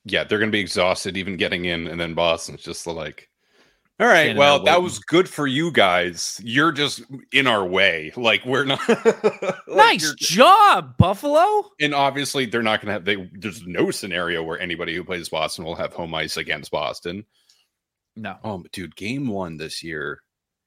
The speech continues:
Speaker 1: is going to be incredible. We should go.
Speaker 2: What, what
Speaker 1: We should
Speaker 2: is
Speaker 1: really
Speaker 2: the,
Speaker 1: go.
Speaker 2: uh, yeah, I was gonna say, what's the season ticket, uh, package there? Do you have
Speaker 1: So I
Speaker 2: access to buy
Speaker 1: get,
Speaker 2: your seats?
Speaker 1: yeah,
Speaker 2: What is
Speaker 1: I
Speaker 2: it?
Speaker 1: do. I get first dibs on my seats. I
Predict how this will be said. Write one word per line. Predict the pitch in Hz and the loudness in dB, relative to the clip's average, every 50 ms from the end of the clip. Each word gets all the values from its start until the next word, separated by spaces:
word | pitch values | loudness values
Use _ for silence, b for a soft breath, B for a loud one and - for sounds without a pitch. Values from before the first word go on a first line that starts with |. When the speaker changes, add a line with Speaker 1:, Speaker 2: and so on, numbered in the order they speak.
| _ _ _ | _ _ _
Speaker 1:
is | 92 90 82 76 85 | -10 -10 -10 -10 -10
going | 82 85 95 98 101 110 113 98 | -8 -8 -6 -6 -6 -6 -8 -8
to | - - 113 95 | -6 -8 -6 -6
be | 92 90 87 85 80 80 - | -4 -6 -6 -6 -8 -10 -12
incredible. | 90 87 87 87 92 92 - - - - - 87 82 82 76 73 80 76 78 - 69 - - - _ _ _ - | -12 -10 -8 -8 -10 -10 -12 -14 -18 -14 -10 -10 -6 -4 -4 -4 -4 -6 -8 -8 -10 -12 -12 -14 _ _ _ -10
We | - | -6
should | - 247 226 226 | -4 -4 2 4
go. | 120 120 101 - | 4 4 6 4
Speaker 2:
What, | 208 214 - _ _ _ _ _ _ _ _ - 139 | 0 -4 -6 _ _ _ _ _ _ _ _ -6 -4
what | 170 208 | -2 0
Speaker 1:
We | - | 0
should | - | 0
Speaker 2:
is | 139 | 2
Speaker 1:
really | 131 123 113 | 2 2 2
Speaker 2:
the, | |
Speaker 1:
go. | - - - 247 | 2 2 2 2
Speaker 2:
uh, | 247 240 233 233 220 - | 2 2 2 0 0 0
yeah, | 202 214 190 | 0 2 2
I | 151 | 2
was | 143 151 - | 0 -2 -4
gonna | 208 185 | -4 -2
say, | - - 175 | 0 0 -2
what's | 135 120 147 190 190 - - | 0 0 -2 -4 -4 -6 -10
the | - 214 214 214 214 208 208 208 202 202 202 190 - _ | -10 -8 -8 -6 -6 -6 -6 -6 -6 -6 -8 -10 -10 _
season | - - - 208 190 180 190 180 | -12 -8 -6 -4 -4 -4 -4 -2
ticket, | - 190 180 - 170 151 - _ - | -2 -2 -2 -2 -4 -4 -6 _ 0
uh, | 165 156 147 147 147 143 139 139 139 139 135 - _ - | 2 4 4 4 4 4 2 2 2 0 -2 -6 _ 0
package | 175 151 - - 120 110 - | 0 0 0 -2 -6 -8 -4
there? | 107 104 104 98 98 104 | -4 -2 -2 -2 -4 -4
Do | 95 113 | -4 -4
you | 110 117 123 123 123 123 123 120 113 b b b b | -4 -2 -2 -2 -2 -4 -6 -8 -10 b b b b
have | - 135 120 | -6 -4 2
Speaker 1:
So | - 156 143 135 | 4 4 4 4
I | 131 135 135 | 4 2 2
Speaker 2:
access | 131 - | 2 2
to | 160 | 2
buy | 170 214 220 220 | 4 4 4 2
Speaker 1:
get, | |
Speaker 2:
your | 226 220 220 | 0 -2 -6
seats? | - - - - 147 | -8 -12 -16 -10 -4
Speaker 1:
yeah, | 139 117 160 170 | 2 2 4 4
Speaker 2:
What | 147 123 | 4 2
is | 107 113 | 2 2
Speaker 1:
I | 113 | 2
Speaker 2:
it? | - 123 | 2 2
Speaker 1:
do. | 107 98 | 2 2
I | 95 107 | 2 2
get | 110 120 120 - | 2 2 -2 0
first | - 123 117 117 - - | 2 2 2 2 2 2
dibs | - 113 107 95 | 0 0 2 2
on | 104 101 98 | 0 0 0
my | 98 98 | 0 -2
seats. | 90 - - 95 104 - - - - - | -2 -2 -4 -4 -4 -4 -6 -12 -8 -2
I | - 104 101 101 104 | 0 0 0 0 -2